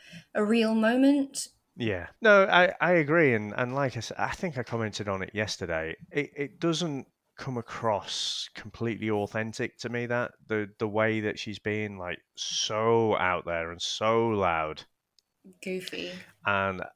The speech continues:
Speaker 2: I think when she was kind of breaking down a bit, I thought we s-, that was the first time I felt that we started to see a real person.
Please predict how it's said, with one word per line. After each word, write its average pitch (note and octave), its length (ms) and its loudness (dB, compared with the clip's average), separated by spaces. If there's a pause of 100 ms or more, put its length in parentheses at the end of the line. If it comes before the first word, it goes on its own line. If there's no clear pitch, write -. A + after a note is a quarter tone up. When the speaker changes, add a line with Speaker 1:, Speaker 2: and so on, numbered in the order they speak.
(220)
Speaker 2:
I A2+ 80 6
think C3+ 380 -4
when B2 500 2
she - 180 -4
was A2 220 -4
kind G#2+ 200 -2
of F#2+ 60 -4
breaking G2 340 -2
down G#2 220 0
a F2+ 60 -6
bit, D2+ 180 -2
I F#2 100 -2
thought A2+ 300 -2 (260)
we G#2+ 100 -6
s-, - 260 -6 (360)
that A2 100 2
was G#2+ 140 -6
the G#2+ 60 -10
first C#3+ 440 0
time A2 240 -2
I G#2+ 200 2
felt D2+ 340 -4
that F#2+ 100 -6
we G2+ 80 -12
started F#2+ 480 -6
to - 60 -10
see G2+ 240 -4
a G2 60 -2
real G2+ 300 -2
person. A2 540 -4